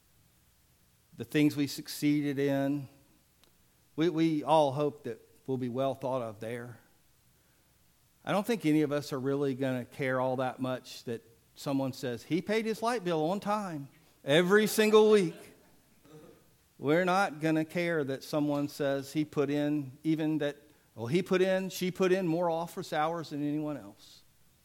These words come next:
we're gonna care that they cared.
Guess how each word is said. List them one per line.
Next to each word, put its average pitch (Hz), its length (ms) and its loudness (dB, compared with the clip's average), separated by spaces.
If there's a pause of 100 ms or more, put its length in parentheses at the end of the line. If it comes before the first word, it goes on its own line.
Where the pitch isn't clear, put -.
(1400)
we're 143 120 -2
gonna 160 180 2
care 131 640 -4 (1600)
that 120 160 -8
they 117 140 -10
cared. - 420 -18